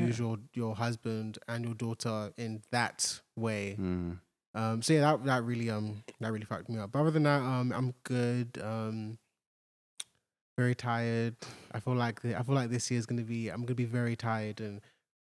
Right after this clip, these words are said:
Speaker 1: have been a lot of high stress situations.
Speaker 2: Let's
Speaker 1: So
Speaker 2: not,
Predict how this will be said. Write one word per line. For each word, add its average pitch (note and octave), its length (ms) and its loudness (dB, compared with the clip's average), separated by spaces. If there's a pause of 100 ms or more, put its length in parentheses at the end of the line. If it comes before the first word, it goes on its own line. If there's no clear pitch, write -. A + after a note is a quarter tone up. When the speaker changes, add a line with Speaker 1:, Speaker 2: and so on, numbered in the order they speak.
(200)
Speaker 1:
have A2+ 220 0 (100)
been A2+ 160 0
a A2+ 40 -2
lot A2+ 100 0
of G2+ 80 -4
high A2 220 2
stress - 640 -6
situations. G#2 960 -4
Speaker 2:
Let's G#2+ 160 4
Speaker 1:
So G#2+ 60 0
Speaker 2:
not, A#2 180 4